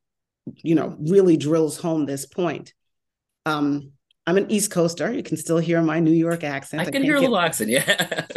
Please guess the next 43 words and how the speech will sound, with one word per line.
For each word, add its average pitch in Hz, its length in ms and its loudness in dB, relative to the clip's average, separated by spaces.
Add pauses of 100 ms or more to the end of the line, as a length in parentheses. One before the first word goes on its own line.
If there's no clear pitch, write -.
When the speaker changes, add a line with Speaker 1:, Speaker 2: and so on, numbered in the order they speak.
(100)
Speaker 2:
<laughs> - 200 0
And 117 120 0
I'm 120 160 4
a 139 60 2
West 156 260 4
Coaster. 98 280 0
I'm 101 120 -2
an 110 60 0
Angelino, 107 400 -4
Speaker 1:
Yeah. 76 80 -6
Speaker 2:
so 90 260 -10
here 101 120 -4
we 101 100 -4
come 98 180 -8
together. 87 200 -8 (240)
<laughs> - 760 -8
Speaker 1:
I, 196 200 6
um, 180 680 0
I 185 280 4
lived 190 240 4
in 165 160 2
New 196 100 4
York 247 300 2
for 220 120 -2
a 190 80 2
long 160 220 0
time, 156 240 -4
born 165 160 -4
and 160 140 -2
raised, 156 460 -4
lived 156 200 -6
in 156 80 0
New 160 120 2
Jersey 175 340 0
for 165 160 -10
over 123 160 -10
twenty 151 340 -2
years, 156 260 0
lived 151 140 -4
in 151 100 -2
Washington, 139 460 -4
D 143 140 -2
C 190 520 0